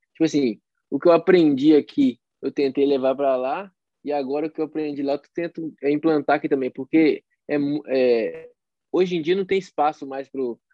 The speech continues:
pro jogador ser meia boca, né? Como se diz. É,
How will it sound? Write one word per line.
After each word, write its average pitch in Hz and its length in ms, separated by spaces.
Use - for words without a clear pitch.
pro 131 80
jogador 135 300
ser 139 160
meia 135 220
boca, 113 340
né? 120 140
Como 117 200
se 113 160
diz. 107 280
É, 127 340